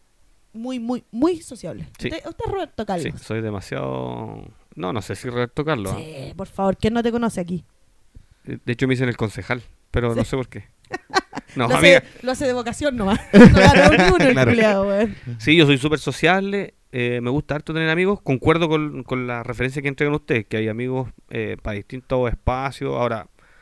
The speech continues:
Speaker 2: cabe destacar que con muchos de los que carreteo también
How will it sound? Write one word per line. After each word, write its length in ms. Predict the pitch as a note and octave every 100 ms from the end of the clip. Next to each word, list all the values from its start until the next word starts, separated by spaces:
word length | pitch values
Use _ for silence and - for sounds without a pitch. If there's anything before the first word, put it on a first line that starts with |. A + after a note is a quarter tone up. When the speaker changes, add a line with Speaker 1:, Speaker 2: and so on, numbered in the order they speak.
| _ _ _
Speaker 2:
cabe 240 | - A#2+
destacar 400 | A2 - A2 A#2
que 120 | - A#2
con 280 | G#2+ G#2 A2
muchos 240 | C3 C3+
de 80 | A#2+
los 100 | A2
que 180 | A2 G2+
carreteo 420 | G#2 G#2+ B2+ D3+
también 560 | C3+ A#2+ B2 D#3 F3